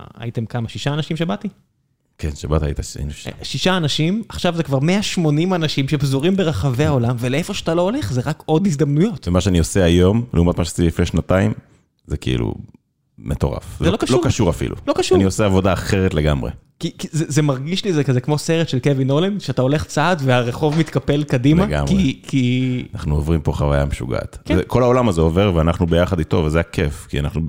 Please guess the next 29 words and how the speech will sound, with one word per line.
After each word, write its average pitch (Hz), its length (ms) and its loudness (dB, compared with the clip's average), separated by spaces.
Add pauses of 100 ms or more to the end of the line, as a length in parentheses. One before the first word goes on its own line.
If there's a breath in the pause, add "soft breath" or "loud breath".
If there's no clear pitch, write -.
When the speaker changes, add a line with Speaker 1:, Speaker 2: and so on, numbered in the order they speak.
Speaker 2:
נמצאים 80 640 0
ב-, 73 80 2 (340)
בלב 78 600 0
של 76 180 0
הדבר 80 380 2
הזה, 80 220 2 (1300 loud breath)
ששוב, 92 420 0
זה 82 140 2
יצא 107 340 0
לגמרי 104 320 4
מגבולות 85 400 2
הגיימינג. 82 560 0 (260)
יוצרי 80 340 0
תוכן 101 320 0
היום, 82 160 2
זה 78 100 -6
דבר 82 200 2
כל 95 120 -4
כך 95 60 4
מגוון, 82 580 0
והם 80 200 2
עושים 90 300 -2
כוח 90 220 0
דברים 87 260 0
משוגעים, 90 480 0
ואנחנו 90 240 2
איתם 104 420 0 (100)
ומלווים 82 720 2
אותם. 76 200 -2